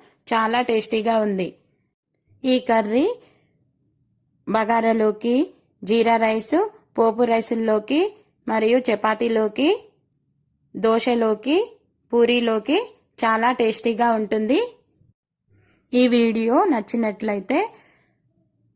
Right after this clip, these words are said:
ఛానల్ని సబ్స్క్రైబ్ చేసుకోండి, లైక్ చేయండి, షేర్ చేయండి. ఈ కర్రీ ఎలా ఉందో చూసి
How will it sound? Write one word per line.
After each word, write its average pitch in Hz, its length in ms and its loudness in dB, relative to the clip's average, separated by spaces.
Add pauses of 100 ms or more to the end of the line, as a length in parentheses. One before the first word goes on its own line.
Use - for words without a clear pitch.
(140)
ఛానల్ని 220 520 2 (160)
సబ్స్క్రైబ్ 220 600 -2
చేసుకోండి, 214 600 -2 (760)
లైక్ 196 320 -2 (100)
చేయండి, 226 420 0 (500)
షేర్ 214 360 0
చేయండి. 220 480 2 (600)
ఈ 226 120 -2 (100)
కర్రీ 220 340 0 (500)
ఎలా 214 240 0 (140)
ఉందో 220 240 0 (420)
చూసి 226 300 0